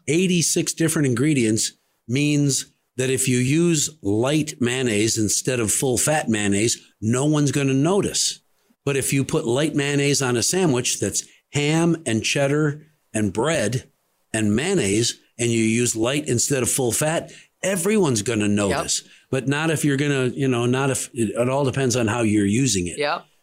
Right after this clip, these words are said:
Speaker 1: Or when you melt it all and you think, "Oh man, this is starting to separate." That's because you used cheap, you didn't, you used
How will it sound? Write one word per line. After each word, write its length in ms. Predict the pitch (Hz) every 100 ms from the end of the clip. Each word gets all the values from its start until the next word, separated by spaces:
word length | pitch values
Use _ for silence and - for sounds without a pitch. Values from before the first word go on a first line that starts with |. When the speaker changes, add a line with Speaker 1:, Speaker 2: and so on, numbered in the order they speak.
| _
Speaker 1:
Or 160 | 139 127
when 180 | 117 120
you 100 | 117
melt 360 | 110 135 156
it 80 | 127
all 260 | 104 107 113
and 140 | 107
you 100 | 104
think, 360 | 95 127 104 - - _ -
"Oh 120 | 214
man, 240 | 180 175
this 220 | 175 156
is 100 | 165 -
starting 380 | 170 156 147
to 100 | 117
separate." 720 | 110 - 196 202 139 95 80 - _ _ -
That's 360 | 107 131 139 -
because 560 | 214 170 110 101 110
you 100 | 143
used 560 | 147 120 104 104 120 - _
cheap, 400 | - - 113 117 -
you 120 | 135
didn't, 320 | 147 147 143
you 160 | - 123
used 280 | 127 135 127